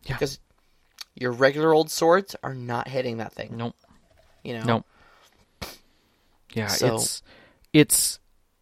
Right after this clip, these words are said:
Speaker 1: and, and I think that's, again, I'm gonna come back to the tactical versus narrative.
Speaker 2: Mm-hmm.
Speaker 1: I think without setting up a proper theme, themed understanding,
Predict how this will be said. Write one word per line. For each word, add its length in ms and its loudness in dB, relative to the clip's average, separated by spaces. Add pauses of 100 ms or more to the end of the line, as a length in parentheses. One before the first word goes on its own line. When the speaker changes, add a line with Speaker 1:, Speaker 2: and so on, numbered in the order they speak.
(160)
Speaker 1:
and, 360 4 (380)
and 120 8
I 80 10
think 380 0
that's, 600 4
again, 280 6
I'm 100 2
gonna 120 0
come 180 -4
back 200 4
to 120 -6
the 100 0
tactical 600 0
versus 300 0
narrative. 540 2
Speaker 2:
Mm-hmm. 260 -4 (200)
Speaker 1:
I 140 4
think 420 0
without 380 2
setting 320 0
up 140 -4
a 40 -10
proper 480 0
theme, 800 -2 (380)
themed 300 4
understanding, 960 0